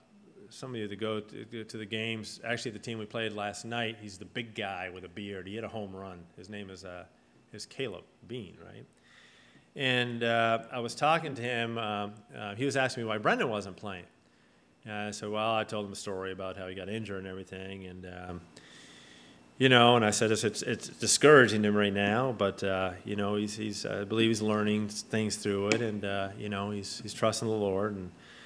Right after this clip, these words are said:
and Caleb shared with me about how when he was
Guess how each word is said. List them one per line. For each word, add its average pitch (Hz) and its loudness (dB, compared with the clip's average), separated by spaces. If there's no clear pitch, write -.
and 135 12
Caleb 180 10
shared 160 10
with 123 8
me 120 6
about 113 6
how 120 8
when 117 2
he 127 2
was 117 4